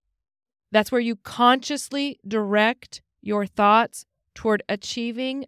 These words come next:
a particular goal or finding a solution to a problem. Let me say that again. When you are in deliberate mode, you consciously put your resources towards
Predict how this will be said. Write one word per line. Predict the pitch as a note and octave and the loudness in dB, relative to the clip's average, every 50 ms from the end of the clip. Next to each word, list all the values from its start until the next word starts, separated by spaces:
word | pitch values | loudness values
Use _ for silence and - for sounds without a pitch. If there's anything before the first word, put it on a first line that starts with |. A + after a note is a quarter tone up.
| _ | _
a | - G3 | -18 -16
particular | - G3+ - - - A#3+ - - A#3+ A#3+ A#3+ A#3+ A#3+ A#3+ A#3+ A#3+ A#3+ A#3 _ _ _ _ _ _ _ _ _ | -16 -14 -12 -8 -8 -8 -6 -4 -4 -2 0 0 0 2 2 0 -2 -4 _ _ _ _ _ _ _ _ _
goal | - G#3+ A#3 A#3+ B3+ C4+ C#4+ D#4 C4+ - | 4 6 6 8 8 8 6 4 2 -2
or | - G#3+ G#3 | -4 -4 -4
finding | - - A3+ A3 A3+ A#3+ B3+ C4+ A#3+ - | -4 -2 -2 0 0 0 -2 -6 -6 -8
a | - A3 | -10 -10
solution | - - A#3 G#3+ G3 G3+ G#3 - - A3+ A3 G#3 | -8 -10 -10 -8 -8 -8 -8 -8 -10 -12 -12 -12
to | - - A3+ - | -12 -12 -10 -10
a | - G3+ | -10 -10
problem. | - - - G#3+ G3+ F#3+ F3 F3 E3+ E3+ | -10 -6 -4 -2 -2 -2 -2 -4 -4 0
Let | F#3 G3+ G#3+ | 0 0 0
me | A3+ C4+ D4 | 0 -2 -4
say | D4 - - C4+ B3 B3 | -4 -2 0 2 2 2
that | G#3+ A#3 A3+ - - | 2 2 0 0 -2
again. | - A3+ - - A#3 G#3 F3+ F3+ - _ _ _ _ _ _ | -4 -6 -4 -2 -2 0 -2 -2 -8 _ _ _ _ _ _
When | G3+ G#3+ B3 C4+ D4 D#4+ | -2 0 2 2 2 0
you | E4 F4 F4 E4+ | -2 -2 0 0
are | D#4+ D4 D4 C#4+ - | 2 2 2 2 2
in | - A#3 B3 C4 B3 | 0 0 0 0 0
deliberate | A3+ A#3+ A3+ G#3+ G#3+ A3+ A3+ A3 G#3 A#3+ B3+ B3 - | -2 -4 -4 -2 -2 -2 -2 -2 -2 -2 -2 -2 -4
mode, | - A3 A3 G3+ F#3 D#3+ D#3+ E3+ F3 G#3+ A3+ - _ _ _ _ _ _ _ _ _ _ _ _ _ | -4 -2 -2 0 0 0 -2 -2 -4 -6 -8 -12 _ _ _ _ _ _ _ _ _ _ _ _ _
you | - A3 B3 B3 G#3+ - _ | -4 -2 -2 -2 -4 -8 _
consciously | - - - - B3+ B3+ C4 C#4+ D4+ - - E4 E4 D#4+ - - - C4+ D4+ D#4+ D#4+ D#4+ D#4+ E4+ E4 _ _ _ _ _ _ _ _ _ _ | -18 -12 -4 0 2 4 4 2 0 -2 -4 -4 -4 -4 -6 -10 -8 -6 -4 -2 -2 -2 -4 -6 -8 _ _ _ _ _ _ _ _ _ _
put | - A#3 - - | 0 0 0 2
your | C4 C#4 D4 C#4+ | 0 0 0 0
resources | A#3+ C#4 C#4 C4+ - - - F#3+ E3+ F3 E3+ - F3+ F3 F#3 - | 0 -2 -2 -2 -2 -4 -2 -2 -2 -2 -4 -6 -8 -8 -8 -10
towards | - - - G#3+ G#3 - | -14 -8 -6 -6 -6 -6